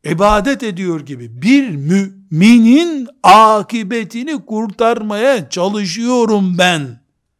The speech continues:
Tıpkı cehenneme girmemek için namaz kılmayı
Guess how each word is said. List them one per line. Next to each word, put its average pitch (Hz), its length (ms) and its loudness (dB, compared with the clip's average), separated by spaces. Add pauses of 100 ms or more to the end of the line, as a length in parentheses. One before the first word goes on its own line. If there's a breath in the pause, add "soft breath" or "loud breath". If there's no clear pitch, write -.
(680)
Tıpkı 294 760 -4 (340 soft breath)
cehenneme 214 640 0
girmemek 208 1000 -6
için 233 500 -8
namaz 262 440 -4
kılmayı 208 760 -4